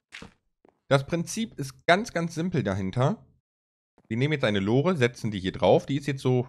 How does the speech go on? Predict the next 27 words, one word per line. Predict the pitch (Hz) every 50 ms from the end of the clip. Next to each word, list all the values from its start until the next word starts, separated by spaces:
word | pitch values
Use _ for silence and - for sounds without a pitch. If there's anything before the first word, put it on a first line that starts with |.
| - -
gedreht. | - 113 110 101 101 92 87 82 82 - _ _ _ _ _ _ _ _ _ _ _ _ _ _ _ _ _ _ _ _ _ _ _ _ _ _ _ _ -
Wenn | 123 165 196
wir | 233 226
jetzt | 214 -
die | 180 147
Schalkerbox | - 220 220 247 - 170 151 160 156 - - -
öffnen, | 175 180 - 139 113
dann | 101 98 120
wird | 156 -
die | 170 147
hier | 127 110
runtergeschubst, | - 156 214 202 139 95 95 92 - - - 311 302 - - - - _ _ _ _ _ _ _
gibt | 139 - - - - - -
ein | - 117 113 104 101
Signal | 95 95 92 - 104 95 90 95 98 117 160 262 277 - - - -
und | 104 104 123
das | 147 170 -
Signal | 170 147 - 104 107 107 107 110 117 131 - - - - -
öffnet | 101 104 104 - - 98 95 - - - - - _ _ _ _ _
die | 151
Pisten. | 143 131 107 - - - - - - _ _ _ _ _ _ _ _ _ _ _ _ _ _ _ _ _ _ _ - - - - - _ _ _ _ _ _ _ _ _ - - - - - - - - - - - - - - - - - - - - - _ _ _ - - - - - _ _ _ _ _ - - -
Und | 147 165 165
wird | 196 214
auch | 185 131
gleichzeitig | 131 110 92 87 - - 110 113 - 143 143
wieder | 170 - 139
hochgeschubst. | 123 110 - - 98 - 98 - - - _